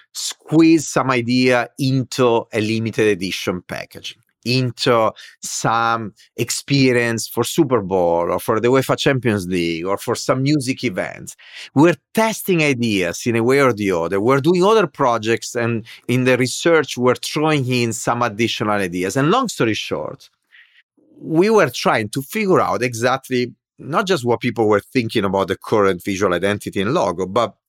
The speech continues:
what could be the right direction for the future. Something we realized early on was that the most of people, for instance, when we were asking them, "Design the current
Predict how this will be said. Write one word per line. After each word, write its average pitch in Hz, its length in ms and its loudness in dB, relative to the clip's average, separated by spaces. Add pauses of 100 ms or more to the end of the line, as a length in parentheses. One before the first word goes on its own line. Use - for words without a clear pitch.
(120)
what 131 280 0
could 107 200 -4
be 139 280 0 (420)
the 107 160 0
right 107 160 0
direction 95 360 -2
for 90 120 -10
the 90 100 -6
future. - 420 -14 (400)
Something 226 340 2
we 165 100 6
realized 127 460 2
early 107 300 0
on 107 360 -2 (380)
was 127 240 0
that 139 120 0
the 143 80 2
most 180 260 0
of 165 80 2
people, 120 240 0
for 151 160 0
instance, 147 340 0
when 123 140 2
we 120 60 2
were 117 180 4
asking 127 480 -2
them, 90 360 -2
"Design 131 640 0
the 117 120 0
current 175 760 0